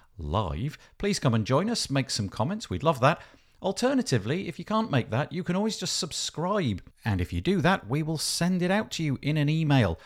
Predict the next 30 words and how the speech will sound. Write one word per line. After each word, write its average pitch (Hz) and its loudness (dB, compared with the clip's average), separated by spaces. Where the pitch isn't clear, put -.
We'll 117 6
also 87 0
send 123 0
out 135 -2
details 143 -4
of 151 -4
our 165 0
other 175 0
shows. 165 0
For 87 -2
example, 95 0
the - -8
W 90 -2
P 90 -4
Builds 85 -4
Weekly 92 -4
WordPress 87 -2
Podcast. - -2
That's - -2
what 202 -4
you're 196 0
listening 190 -2
to 190 0
now. 185 4
That - -2
comes 82 -2
out 151 2
on 135 2
a 135 4
Thursday. 156 4